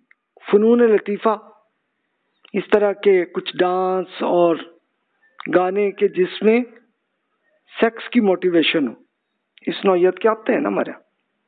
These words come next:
कानों के जरिए एक example और अब देख रहे हैं कि गुमराह कुन फलसफा, कुछ झूठी खबरें, कुछ फहश मौसीकी, कुछ म्यूजिक ऐसा इस नौयत का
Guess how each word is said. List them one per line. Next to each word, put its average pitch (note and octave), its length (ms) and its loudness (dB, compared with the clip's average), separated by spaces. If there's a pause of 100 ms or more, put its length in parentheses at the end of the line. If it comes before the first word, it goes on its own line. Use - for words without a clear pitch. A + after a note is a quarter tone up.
(1040)
कानों B3+ 260 2
के C#4 120 -2
जरिए B3+ 340 0
एक - 240 -10 (100)
example A3 500 0
और A#3 180 0
अब A#3+ 140 -2
देख G#3+ 240 0
रहे A3 120 0
हैं G#3+ 80 0
कि G#3+ 420 0
गुमराह F#3+ 420 0 (100)
कुन E3+ 180 -6 (500)
फलसफा, G3+ 500 0 (1040)
कुछ A3+ 340 0
झूठी F#3+ 380 2
खबरें, F#3 500 -2 (1500)
कुछ A3+ 240 0 (340)
फहश A3 340 2 (880)
मौसीकी, G#3 640 2
कुछ - 460 -2
म्यूजिक F#3+ 640 2
ऐसा F3+ 260 -2
इस G3+ 200 -2
नौयत F#3+ 400 0
का F3 240 -2